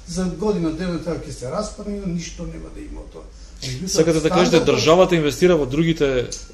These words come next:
Speaker 2: општини,
Speaker 1: Па,
Speaker 2: а
Speaker 1: нормално се да инвестира, треба и таму да се
Speaker 2: Инвестира ли во
Speaker 1: инвестира.
Speaker 2: Куманово, еве, да речеме, о, државата? Сега малку специфичен случај, бидејќи опозицијата е овде на власт, условно речено. Е, еве, во делот на, на, на, на, на ромската населба, не мора, не мора генерално во Куманово.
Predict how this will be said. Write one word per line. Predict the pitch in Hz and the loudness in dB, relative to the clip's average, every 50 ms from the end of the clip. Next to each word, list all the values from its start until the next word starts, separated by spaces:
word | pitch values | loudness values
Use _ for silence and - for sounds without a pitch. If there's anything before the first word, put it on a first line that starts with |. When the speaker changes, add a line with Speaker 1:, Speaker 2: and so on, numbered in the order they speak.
| - | 2
Speaker 2:
општини, | 147 160 160 - 175 196 202 202 202 196 190 | 4 4 4 4 4 4 6 6 6 6 4
Speaker 1:
Па, | 185 185 | 4 4
Speaker 2:
а | |
Speaker 1:
нормално | 180 180 170 170 - 240 262 262 247 | 4 2 2 2 2 0 0 0 0
се | - - 254 | -2 -2 -4
да | 226 220 247 247 233 - - 170 165 | -4 -4 -4 -4 -4 -6 -6 -8 -8
инвестира, | 190 202 208 214 - - 226 247 233 190 - | -6 -6 -6 -6 -8 -6 -6 -4 -4 -4 -4
треба | 139 135 123 123 | -6 -8 -8 -8
и | 123 - | -8 -6
таму | - 175 202 220 240 | -4 -4 -2 -2 -2
да | 233 | -2
се | - | 0
Speaker 2:
Инвестира | - 147 139 - 233 226 226 | 0 0 2 4 6 8 8
ли | 214 196 | 10 8
во | 180 170 | 8 6
Speaker 1:
инвестира. | 160 - | 4 2
Speaker 2:
Куманово, | 165 156 151 151 147 131 117 110 113 113 | 2 4 4 4 4 4 4 2 2 2
еве, | 110 110 | 0 0
да | 104 110 110 | -2 -2 -4
речеме, | 107 101 - - 104 104 107 | -4 -4 -4 -6 -6 -6 -6
о, | 117 123 - | -6 -6 -6
државата? | - 120 107 101 117 107 101 95 - - - - - - - - - - - - | -4 -4 -4 -2 -2 -2 -2 -4 -8 -12 -18 -20 -20 -20 -20 -20 -20 -20 -18 -14
Сега | - - 147 147 147 143 | -4 0 0 2 2 4
малку | 147 160 165 160 160 | 6 6 6 6 2
специфичен | - - 151 123 - 170 151 - - - | -2 -2 -2 0 0 0 0 -2 -4 -4
случај, | 131 - 165 170 165 - 165 151 | -4 -2 -2 0 4 6 6 6
бидејќи | 151 143 147 147 147 - 151 147 143 143 - - - - - - - - - - - - - - | 6 4 0 0 0 0 -2 -2 -2 -4 -6 -12 -18 -18 -18 -18 -20 -20 -20 -20 -20 -16 -2 2
опозицијата | 165 147 - 156 151 143 143 135 - - 196 180 190 185 131 147 | 4 4 6 6 4 4 2 0 2 4 6 8 8 8 6 6
е | 147 | 6
овде | 143 143 135 131 | 6 6 4 4
на | 127 123 | 2 2
власт, | 117 117 123 123 120 - | 4 4 4 4 4 2
условно | 127 117 123 123 117 117 120 | -2 -2 -2 -2 0 2 2
речено. | 120 113 - 123 117 113 104 - - - - - - - - - - - - - - - - - - | 0 0 0 -2 -2 -2 -4 -8 -10 -16 -18 -18 -18 -18 -18 -18 -16 -16 -16 -16 -16 -16 -12 -6 -2
Е, | 123 127 127 127 123 123 120 120 - - - - - - - - | 0 2 4 4 4 4 4 2 0 -4 -8 -12 -16 -16 -8 0
еве, | - 147 165 | 2 4 4
во | 175 175 160 | 4 4 4
делот | 131 165 185 190 185 | 6 6 6 6 4
на, | 180 180 180 180 | 2 2 0 0
на, | 170 165 165 | 0 0 -2
на, | 160 156 156 156 147 | -2 -2 -2 -2 -4
на, | 143 143 147 143 139 131 | -6 -6 -6 -4 -4 -4
на | 131 135 131 127 | -4 -4 0 2
ромската | 143 170 180 - - 226 226 208 | 2 2 2 2 0 0 0 0
населба, | 196 180 - - 113 104 104 | 0 0 0 -2 -2 -2 -2
не | 107 120 | -2 -2
мора, | 127 - 135 131 127 | -2 0 0 0 0
не | 123 127 | 0 -2
мора | 131 131 127 127 123 117 | -2 -2 -2 -2 -2 0
генерално | 117 123 123 127 135 143 131 117 107 101 | 0 0 0 2 2 2 2 2 -2 -2
во | 98 | -4
Куманово. | 98 101 104 104 92 90 | -4 -4 -4 -6 -6 -8